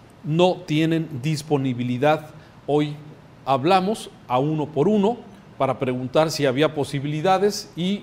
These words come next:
bueno, no hay disponibilidad en los hospitales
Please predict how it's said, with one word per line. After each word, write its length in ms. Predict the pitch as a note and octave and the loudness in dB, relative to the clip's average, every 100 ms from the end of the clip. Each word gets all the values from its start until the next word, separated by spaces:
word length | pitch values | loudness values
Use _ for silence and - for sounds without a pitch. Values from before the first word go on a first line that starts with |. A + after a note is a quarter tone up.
| C#3+ | -2
bueno, 240 | C#3+ C#3+ - | 0 0 -4
no 300 | D#3 F3 F#3 | 0 4 4
hay 160 | G3 G#3+ - - - - | 2 0 -8 -20 -20 -8
disponibilidad 920 | D3+ D#3+ D#3 C#3 A#2+ B2 B2 D3 D3 - - - - | -6 -4 -4 -4 -2 -2 2 2 0 -8 -20 -18 -6
en 140 | C#3+ | -4
los 160 | C#3+ C#3 | -2 -4
hospitales 760 | A#2 A#2+ A2 C#3 C3+ C3+ - | -8 -10 -4 -2 0 -4 -8